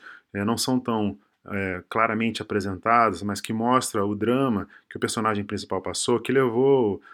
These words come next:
a ter um comportamento acima do normal em relação à responsabilidade. A primeira cena do filme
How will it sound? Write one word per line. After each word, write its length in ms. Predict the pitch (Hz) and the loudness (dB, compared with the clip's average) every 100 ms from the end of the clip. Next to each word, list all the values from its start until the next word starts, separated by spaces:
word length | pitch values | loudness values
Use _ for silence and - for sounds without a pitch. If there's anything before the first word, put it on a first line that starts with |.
| - - | -20 -6
a 180 | 98 101 | -4 -2
ter 300 | - 110 107 | 0 2 2
um 60 | |
comportamento 920 | 107 107 104 107 101 104 107 101 101 98 | -2 -6 -6 -4 -2 -2 -4 -4 -6 -6
acima 560 | 113 104 - - 156 147 | -6 -4 -2 0 2 2
do 100 | 135 | 0
normal 480 | 131 113 113 113 110 | 0 0 2 2 2
em 40 | |
relação 400 | 107 104 - 110 | 0 -4 -2 -4
à 20 | |
responsabilidade. 960 | 104 107 - 110 110 110 110 98 92 82 - - | -2 -4 -6 -8 -4 -2 0 0 -2 -4 -10 -16
A 40 | - | 0
primeira 260 | 123 156 | 4 6
cena 240 | 156 147 131 | 4 2 2
do 100 | 120 | 0
filme 420 | - 156 127 | 0 2 2